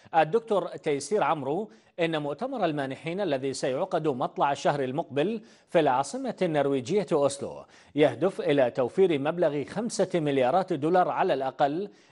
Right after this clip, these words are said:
لإعادة إعمار قطاع غزة. وأضاف عمرو أن الرقم سيرتفع إلى أكثر من الضعف إذا أضيفت تعويضات للخسائر البشرية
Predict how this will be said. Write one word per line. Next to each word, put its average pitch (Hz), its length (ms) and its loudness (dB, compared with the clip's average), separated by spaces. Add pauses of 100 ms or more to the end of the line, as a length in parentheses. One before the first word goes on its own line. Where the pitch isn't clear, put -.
لإعادة 156 760 0
إعمار 151 320 0
قطاع 156 380 2
غزة. 131 460 -4 (400)
وأضاف 135 460 2
عمرو 147 360 0
أن 123 180 -8
الرقم 139 440 -2
سيرتفع 147 680 0 (360)
إلى 165 200 4
أكثر 196 460 -2
من 160 160 -2
الضعف 127 520 0 (240)
إذا 139 360 2
أضيفت 147 540 -2
تعويضات 135 640 0
للخسائر 165 640 0
البشرية 143 760 2